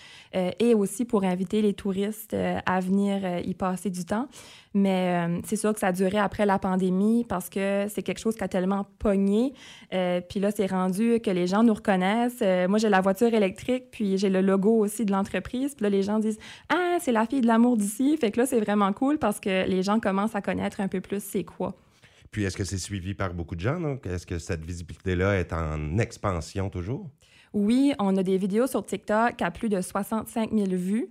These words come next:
Speaker 2: Oh !
Speaker 1: Donc, euh, on peut dire qu'on a quand même assez de visibilité. Puis, euh, sur la page Facebook francophone, on a sept mille abonnés.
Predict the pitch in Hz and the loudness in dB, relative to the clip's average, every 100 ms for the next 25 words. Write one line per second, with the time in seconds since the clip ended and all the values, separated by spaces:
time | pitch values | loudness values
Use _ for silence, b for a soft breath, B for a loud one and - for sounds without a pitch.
0 | B 104 151 220 202 196 196 196 185 180 | B -2 0 0 0 0 -2 -2 0 -2
1 | - 190 180 196 185 240 247 196 185 185 | -2 -4 -2 -2 0 0 0 -2 -2 -2
2 | 214 269 226 240 190 180 202 214 196 190 | 0 0 0 -2 -2 -2 -4 -4 -4 -6
3 | 185 208 226 247 - 202 190 185 175 175 | -8 -6 -6 -6 -10 -8 -4 -2 -2 -4
4 | - - 233 247 208 214 226 - 202 185 | -6 -6 -2 -2 -2 -4 -4 -4 -4 -2
5 | 240 - - 214 214 208 - 208 214 330 | -6 -6 -4 -4 -2 -6 -4 -4 -4 -6
6 | 320 B B 196 196 185 - 262 226 226 | -8 B B -4 -4 -4 -4 -4 0 0
7 | 233 226 208 190 185 185 185 | 2 0 -2 -2 0 -2 -4